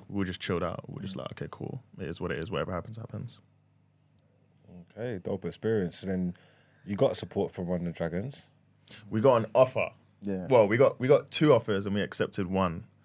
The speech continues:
Speaker 1: Um, but that's pretty much as far as it went.
Speaker 2: Okay.
Speaker 1: Yeah.
Speaker 3: Huh?
Speaker 1: Yeah, yeah, yeah.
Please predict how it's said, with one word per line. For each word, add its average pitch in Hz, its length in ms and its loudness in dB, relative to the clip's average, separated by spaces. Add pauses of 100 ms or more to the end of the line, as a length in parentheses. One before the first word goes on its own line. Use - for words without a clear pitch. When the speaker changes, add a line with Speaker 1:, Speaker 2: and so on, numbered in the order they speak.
(540)
Speaker 1:
Um, 85 760 0 (840)
but 85 200 2
that's 107 180 2
pretty 110 180 2
much 98 120 -2
as 98 80 -10
far 82 160 -4
as - 80 -8
it - 80 -12
went. - 240 -10 (480)
Speaker 2:
Okay. 80 300 -12 (340)
Speaker 1:
Yeah. 98 240 -10 (460)
Speaker 3:
Huh? 135 180 0
Speaker 1:
Yeah, - 120 -6
yeah, - 100 -6
yeah. 50 160 -8